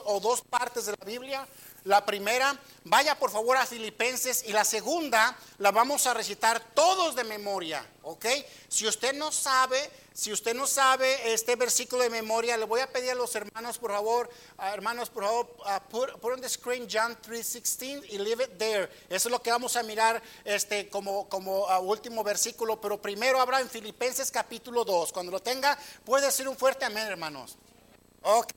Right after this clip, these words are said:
ya estamos allí. Dice así, Filipenses capítulo dos, el apóstol Pablo nuevamente hablando a la iglesia de Fili-, de Filipos. Y bien, déjeme darle un poquito de trasfondo de lo que era la iglesia de Filipos. La iglesia de Filipos,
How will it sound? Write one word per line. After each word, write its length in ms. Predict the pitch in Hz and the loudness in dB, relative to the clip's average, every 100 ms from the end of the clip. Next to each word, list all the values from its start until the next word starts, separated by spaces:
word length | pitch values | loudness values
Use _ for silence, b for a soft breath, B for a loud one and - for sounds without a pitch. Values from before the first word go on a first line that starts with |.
| 120 - B B B | -18 -20 B B B
ya 160 | 156 | 4
estamos 420 | 220 254 247 247 233 | 4 4 0 0 0
allí. 400 | 214 240 294 - B B B | -2 -2 -6 -8 B B B
Dice 280 | - 269 - | -4 0 2
así, 260 | 269 285 294 | 2 0 -2
Filipenses 640 | 226 214 - 226 254 - | -6 -8 -4 -4 -4 -6
capítulo 560 | - 233 233 - 233 214 | -2 -2 -2 -6 -2 0
dos, 300 | 220 277 - | 4 2 2
el 140 | 240 | 0
apóstol 580 | 226 220 262 - 285 269 - | 0 0 -2 0 2 2 4
Pablo 460 | 254 285 311 277 | 6 8 8 6
nuevamente 580 | 233 240 240 240 269 277 | 0 2 0 -2 -4 0
hablando 720 | 240 214 214 240 320 294 254 - B | 4 4 6 6 6 4 2 0 B
a 140 | 220 226 | 4 6
la 80 | |
iglesia 420 | 240 226 262 262 269 | 4 4 4 4 2
de 140 | 269 | 0
Fili-, 340 | 254 247 262 | -6 -8 -6
de 160 | 214 233 | -2 -2
Filipos. 600 | 240 240 320 - 269 240 | -2 -2 -2 2 2 2
Y 100 | 233 | -4
bien, 360 | 220 254 302 285 B B | -4 2 2 0 B B
déjeme 360 | 220 269 302 269 | 0 2 2 4
darle 180 | 294 | 4
un 80 | 302 | 2
poquito 400 | 294 285 320 320 | -2 -4 -4 0
de 80 | 294 | 0
trasfondo 640 | 294 247 226 - 277 277 269 | 2 -2 0 0 2 2 0
de 120 | 254 | 0
lo 160 | 247 | 0
que 100 | - | 2
era 140 | 285 294 | 2 2
la 100 | 285 | 0
iglesia 400 | 226 254 247 247 | 2 0 2 -2
de 140 | 233 | -6
Filipos. 560 | 220 220 269 - 233 202 | -10 -10 -8 0 0 0
La 100 | 220 | -2
iglesia 320 | 220 302 359 | 0 -2 -2
de 80 | 349 | -8
Filipos, 560 | 302 294 302 311 302 | -6 -6 -2 2 0